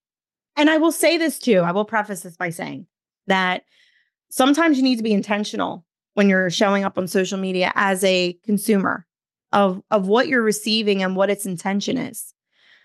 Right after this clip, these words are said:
Because there are women that, that have, you know, their hustle of putting out their, their amazing houses for inspiration for you to add that razzle dazzle to your own.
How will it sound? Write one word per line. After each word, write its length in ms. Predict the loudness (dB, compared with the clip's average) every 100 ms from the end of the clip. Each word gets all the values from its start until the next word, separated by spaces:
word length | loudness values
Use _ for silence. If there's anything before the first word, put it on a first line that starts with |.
| _
Because 240 | 2 4
there 180 | 4 4
are 220 | 4 4
women 280 | 4 4 2
that, 200 | 0 -4 -6 -4
that 320 | 0 0 -2 -4
have, 500 | 0 0 0 -4 -12 -20 _ _ _ _ _
you 100 | 2
know, 380 | 4 4 2 -2 0
their 160 | 0
hustle 440 | 0 -2 2 0 2
of 500 | 2 2 0 -4 -12 _ _ _ -2
putting 240 | 0 2
out 220 | 2 0
their, 460 | 0 0 0 -2 -6 _ _ _ _ _ 2
their 160 | 4
amazing 420 | 4 2 0 -2 -2
houses 480 | 0 2 2 0
for 140 | -2 -2
inspiration 680 | -2 -2 0 2 2 -2
for 140 | -2 -4
you 260 | -2 -4
to 460 | -4 0 2 2 2
add 200 | 0 0
that 140 | 0 0
razzle 340 | -2 0 0
dazzle 340 | 2 0 0 -2
to 140 | 2
your 200 | 2 2
own. 380 | 2 2 0